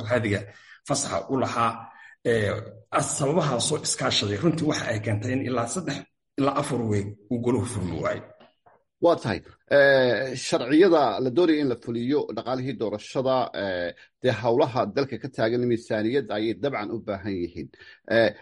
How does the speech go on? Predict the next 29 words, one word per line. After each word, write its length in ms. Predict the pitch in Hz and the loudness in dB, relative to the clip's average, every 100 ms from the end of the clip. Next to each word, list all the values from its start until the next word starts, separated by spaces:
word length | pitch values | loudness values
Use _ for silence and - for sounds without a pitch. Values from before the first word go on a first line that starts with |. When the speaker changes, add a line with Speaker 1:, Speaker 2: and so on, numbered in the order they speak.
| _ _ | _ _
Speaker 2:
ma 180 | 123 170 | 4 6
la 160 | 180 151 | 6 6
odhan 260 | 160 233 254 | 4 4 2
karaa, 600 | - 127 110 127 151 - | 0 2 4 4 2 0
eh, 440 | 113 107 95 90 95 | -2 0 -2 -4 -4
mase 420 | 113 123 - 214 | -2 -4 -2 -2
jiraan, 400 | - 131 107 87 80 | -2 -2 -2 -4 -8
eh, 180 | - 92 | -8 -8
Xuseen, 400 | 90 151 104 107 143 - _ _ _ _ _ _ _ | -6 -2 2 4 2 0 _ _ _ _ _ _ _
in, 200 | 156 170 175 170 170 - - | 4 6 6 4 4 2 0
eh, 260 | 117 110 - _ | 0 2 -2 _
qaar 220 | _ 170 135 | _ -2 0
ka 80 | 139 | -2
mid 120 | 131 | -4
ah 100 | 127 | -6
xubnaha 500 | - 107 101 120 92 - | -8 -8 -4 -4 -4 -6
golaha 440 | 98 104 117 104 87 69 | -4 0 0 0 -2 -4
baarlamanka 960 | 82 98 90 120 110 90 82 - 82 - _ _ _ _ _ _ | -2 -2 0 0 0 -2 -6 -8 -8 -8 _ _ _ _ _ _
oo 560 | 101 110 107 101 87 - | 2 4 6 6 4 0
hadday 320 | 92 - 113 | -4 0 0
noqoto 500 | 104 92 98 - 104 90 67 - | 2 -2 -6 -4 -2 -2 -2 -6
qaar 200 | 104 113 - | 0 0 0
ururada 400 | 104 101 131 104 - | -6 0 2 2 0
ay, 200 | 87 98 92 | -4 -4 -8
eh, 460 | - 92 95 82 80 | -8 -8 -4 -4 -4
dee 240 | - 90 | -4 0
wax 220 | 101 104 - | 0 0 -4
ka 100 | - | -2
dhexeeyaan 600 | 123 113 104 101 117 123 | 0 0 2 4 4 4